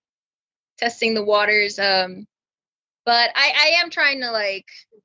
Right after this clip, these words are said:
do more shows and hang out with more people that do stuff and just, like, try and pick up stuff from them and be around the right people, 'cause a lot of this is really being around the right people. I, I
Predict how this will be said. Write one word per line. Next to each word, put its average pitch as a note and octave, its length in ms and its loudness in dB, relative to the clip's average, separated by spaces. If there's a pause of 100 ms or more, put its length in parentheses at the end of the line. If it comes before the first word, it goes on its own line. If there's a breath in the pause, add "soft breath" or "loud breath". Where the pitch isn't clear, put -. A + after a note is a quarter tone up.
(140)
do C#4 140 -2
more C4+ 160 -2
shows G3 540 2
and A3 120 -2
hang C4 240 0
out C4 140 4
with B3 80 -4
more B3 160 -4
people A3+ 260 -4
that A3 180 2
do G#3+ 140 -10
stuff G3 480 0
and F#3+ 160 -6 (460 soft breath)
just, - 460 -16
like, D4 240 2
try E4+ 140 2
and D4 80 -4
pick C#4+ 140 -6
up A3+ 160 0
stuff A#3 200 -2
from G#3 180 -12
them G3 300 -4
and F#3+ 160 -8 (140)
be A#3+ 120 2
around G#3 240 4
the G3+ 60 -4
right G3 160 -2
people, G3 260 -12
'cause G3+ 240 -12 (220)
a G#3+ 60 -2
lot C4 180 4
of C4 80 -4
this - 400 -6 (1040)
is A3 240 -4
really G#3+ 380 0
being G#3+ 280 0
around G3 380 0
the G3 180 -6 (100)
right F#3+ 260 0
people. F#3+ 360 -4
I, E3+ 220 2 (160)
I G3+ 320 4